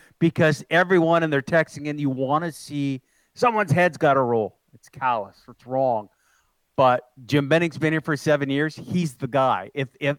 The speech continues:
if that's what the Aquilinis feel, that, you know what, maybe, Jim, we've got some big contract. It hasn't worked out. So maybe conversations are going on quietly behind the scenes that when this is done, we're going to bring you in.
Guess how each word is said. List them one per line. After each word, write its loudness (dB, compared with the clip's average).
if -4
that's 0
what 0
the 0
Aquilinis 0
feel, 0
that, -2
you 0
know -2
what, 0
maybe, -2
Jim, -2
we've -8
got -2
some -14
big -6
contract. -2
It -12
hasn't -2
worked -2
out. 4
So 2
maybe -2
conversations 0
are -2
going 2
on 0
quietly 2
behind 0
the -4
scenes -6
that -10
when -2
this -6
is -6
done, 2
we're 4
going 4
to -2
bring 2
you 6
in. 2